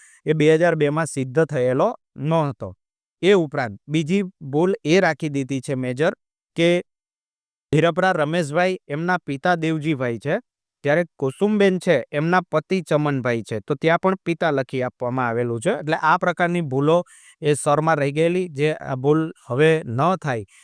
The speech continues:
એ માટેથી આ ખાસ ઝુંબેશ ઉપાડવામાં આવી છે. તો આ પ્રકારે તમને વિગતો મળી જશે. હવે વિગતો મળી ગયા પછી જે ડાબી બાજુનો ભાગ છે, એટલે કે જેમની મતદાર યાદી બે હજાર બે માં પણ નામ છે અને બે હજાર પચીસ માં પણ નામ છે,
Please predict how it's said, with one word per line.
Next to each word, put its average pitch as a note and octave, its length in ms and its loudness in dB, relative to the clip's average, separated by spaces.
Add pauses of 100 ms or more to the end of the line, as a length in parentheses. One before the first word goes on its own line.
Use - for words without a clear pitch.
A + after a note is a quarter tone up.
(160)
એ D#3 120 2
માટેથી D#3 720 -2
આ C#3+ 200 0
ખાસ C#3+ 340 -4
ઝુંબેશ C#3+ 440 -4
ઉપાડવામાં C#3+ 560 -2
આવી D3 180 -2
છે. D#3 200 -10 (760)
તો D3 360 4
આ D#3 140 2
પ્રકારે E3 380 -2
તમને D3+ 280 -2
વિગતો C#3 400 -2
મળી D#3+ 240 0
જશે. D#3+ 300 0
હવે D3 220 2
વિગતો C#3 400 2
મળી E3 260 0
ગયા E3 220 2
પછી C#3 460 -4 (420)
જે E3 120 2
ડાબી D3 340 0
બાજુનો E3 460 0
ભાગ C#3 220 0
છે, A2+ 280 -12 (160)
એટલે D#3+ 240 -4
કે E3 200 -2
જેમની D3 400 -2
મતદાર D#3 400 0
યાદી D#3 260 0
બે D3 240 2
હજાર D3+ 200 2
બે C#3 200 -2
માં D#3 160 0
પણ E3+ 160 -4
નામ E3 280 -2
છે F3 160 0
અને D3 300 -2
બે C#3+ 240 2
હજાર D#3 220 2
પચીસ F#3 520 -4
માં F3+ 160 2
પણ D3 160 -4
નામ B2+ 260 -4
છે, D#3+ 200 -6